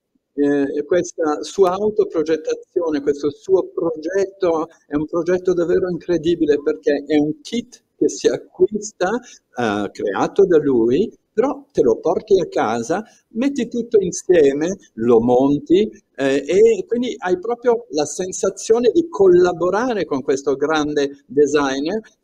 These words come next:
finan-, finendo, terminando il suo progetto, che è una cosa interessantissima, un concetto interessante. Poi ha tutti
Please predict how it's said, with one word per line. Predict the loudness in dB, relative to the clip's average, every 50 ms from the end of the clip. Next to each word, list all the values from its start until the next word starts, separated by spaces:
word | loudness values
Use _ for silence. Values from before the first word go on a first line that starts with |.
| _ _ _ _ _ _
finan-, | _ 0 0 2 2 2 0 0 -2 -4 -8 _
finendo, | -6 -2 0 0 0 0 0 -2 0 0 0 0 2
terminando | 2 2 2 2 0 -2 -2 -2 -2 -4 -4 -2 -2
il | -2 -2
suo | -2 -4 -4
progetto, | -4 -4 -6 -4 -2 -2 -4 -4 -6 -6 -6 -6 -6 -6 _ _ _ _
che | -6 -4 -2
è |
una | -2 -2 -2 -2 -2
cosa | -2 -2 0 0 -2
interessantissima, | -2 -2 -2 -2 -2 -4 -6 -6 -8 -8 -6 -4 -4 -4 -4 -4 -10 -10
un | -8
concetto | -8 -8 -8 -6 -4 -4 -4 -4 -4
interessante. | -8 -6 -4 -4 -4 -4 -4 -6 -6 -6 -4 -2 -2 -4 -4 -6 -8 -12 -12 _ _ _ _ _
Poi | -4 0 4 4 4
ha | 2 0 -4 -14 -18 -14 -8
tutti | -8 -6 -2 0 0 0 0